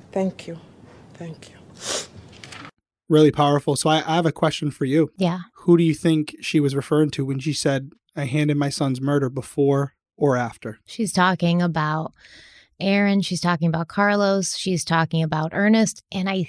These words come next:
Speaker 3: think she might be talking about Shayana.
Speaker 2: That's, that's my gut.
Speaker 3: Yeah.
Speaker 2: That's my gut. Like, bef-, you know, during, before, it's obviously Aaron, Ernest, Carlos, a combination there.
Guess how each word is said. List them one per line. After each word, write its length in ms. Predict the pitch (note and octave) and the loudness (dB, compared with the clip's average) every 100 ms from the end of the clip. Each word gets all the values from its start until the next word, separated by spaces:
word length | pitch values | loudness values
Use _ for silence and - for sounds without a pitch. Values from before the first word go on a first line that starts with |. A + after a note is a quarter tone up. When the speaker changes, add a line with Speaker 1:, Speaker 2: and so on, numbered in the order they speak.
| - | -2
Speaker 3:
think 440 | G#3+ G#3+ G#3+ - _ _ | 2 4 2 -2 _ _
she 300 | - - G#3+ | -16 -4 2
might 500 | G3 F3+ E3 E3 - | 4 4 2 0 -2
be 140 | - F3 | -2 -2
talking 460 | - D#3+ D3 E3 D#3 | 0 0 0 0 0
about 380 | D3 B2 A#2+ - _ _ - | 0 -2 -4 -8 _ _ -12
Shayana. 640 | - E3 - - - D#3+ - - | -8 -6 -6 -6 -6 -8 -10 -6
Speaker 2:
That's, 220 | B2+ A#2+ C#3 C3+ | -4 -4 -6 -4
that's 240 | C3 - | -6 -4
my 180 | C3+ A#2+ | -4 -4
gut. 200 | A2+ - _ _ _ - | -4 -8 _ _ _ -10
Speaker 3:
Yeah. 120 | A3 - | -10 -6
Speaker 2:
That's 200 | C3+ - | -6 -4
my 140 | B2+ | -4
gut. 200 | A#2+ B2 | -4 -4
Like, 160 | C#3 C#3+ | -4 0
bef-, 220 | D#3 - | 0 0
you 140 | C4+ D#3 | 0 2
know, 200 | C3 B2 - | 2 -4 -6
during, 400 | C#3+ E3 E3 E3 | 4 8 8 6
before, 540 | C#3+ C3 D3+ D3+ D#3 D3 _ _ _ _ _ _ | 2 0 2 4 4 0 _ _ _ _ _ _
it's 100 | - | -6
obviously 480 | C3+ B2+ B2+ - C3 | -4 -4 -4 -4 -2
Aaron, 340 | C#3+ D3 C#3+ | 0 0 -2
Ernest, 380 | C#3 C#3 C3 B2+ | -4 -6 -6 -8
Carlos, 460 | - D3 C#3 C3 - | -4 -4 -2 -6 -8
a 60 | |
combination 640 | - D3+ C#3 C3 B2+ - C3 | -6 -4 -2 -2 -4 -6 -6
there. 240 | B2 B2 | -6 -10